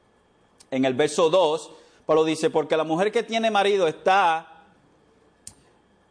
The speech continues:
perdón, el verso, el, en el verso dos, sí, "Porque la mujer que tiene marido está ligada por la ley a su marido mientras él vive, mas si el marido muere, ella queda libre de la ley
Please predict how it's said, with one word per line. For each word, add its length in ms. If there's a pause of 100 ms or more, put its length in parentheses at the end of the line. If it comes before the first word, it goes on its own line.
perdón, 340
el 100
verso, 460
el, 320
en 120
el 60
verso 240
dos, 120
sí, 200 (220)
"Porque 240
la 60
mujer 280
que 140
tiene 300
marido 360
está 260
ligada 460
por 180
la 140
ley 300
a 60
su 140
marido 400
mientras 420
él 100
vive, 500 (460)
mas 340
si 120
el 80
marido 440
muere, 520
ella 260
queda 240
libre 340
de 100
la 100
ley 440